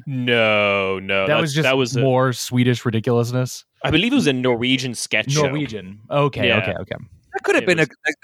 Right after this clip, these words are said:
Speaker 3: that could have so easily been a Eurovision entry. This is the thing, is that, um,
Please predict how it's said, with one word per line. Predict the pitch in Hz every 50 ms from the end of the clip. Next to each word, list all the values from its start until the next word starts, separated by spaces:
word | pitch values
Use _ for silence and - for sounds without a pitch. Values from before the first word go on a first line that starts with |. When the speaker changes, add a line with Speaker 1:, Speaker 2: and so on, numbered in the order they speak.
| 151 -
Speaker 3:
that | - 160
could | 165 156
have | 135 117
so | - 131 113 -
easily | 101 98 98 87 92 95
been | 87 98 95 95
a | 90
Eurovision | 82 85 87 87 80 87 85 90 92 82
entry. | 85 87 82 - - 90 92
This | 90 135 156 - -
is | 160 135 -
the | - 120 110
thing, | - - 120 110 107 104
is | 104 98 -
that, | - 104 98 95 92 90 - _ _ _ _ _ _ _ _ _ _ _ _
um, | 107 104 101 98 92 90 87 87 80